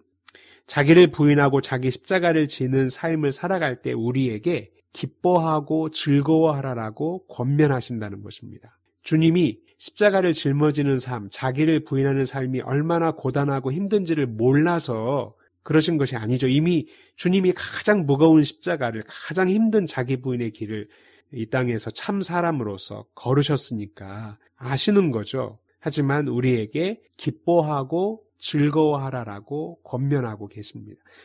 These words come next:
자기를 부인하고 자기 십자가를 지는 삶을 살아가는 그 과정에서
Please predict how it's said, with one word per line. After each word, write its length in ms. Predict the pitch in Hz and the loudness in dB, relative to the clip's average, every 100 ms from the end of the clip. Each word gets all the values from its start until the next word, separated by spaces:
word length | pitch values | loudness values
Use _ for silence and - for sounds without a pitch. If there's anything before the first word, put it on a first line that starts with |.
| - | -14
자기를 440 | 156 147 175 170 | -6 2 4 4
부인하고 460 | 156 151 156 147 147 | 2 2 2 2 -2
자기 260 | 143 135 | -4 -8
십자가를 480 | 127 - 156 147 139 | -8 -6 -4 -2 -4
지는 320 | - 135 135 | -4 -6 -4
삶을 420 | 123 - 139 131 | -6 -6 -6 -6
살아가는 500 | 120 185 185 170 156 | -6 -4 -4 -2 -4
그 140 | 147 143 | -4 -6
과정에서 1000 | - 127 139 160 170 135 117 180 143 107 | -6 -2 2 4 4 4 4 4 2 0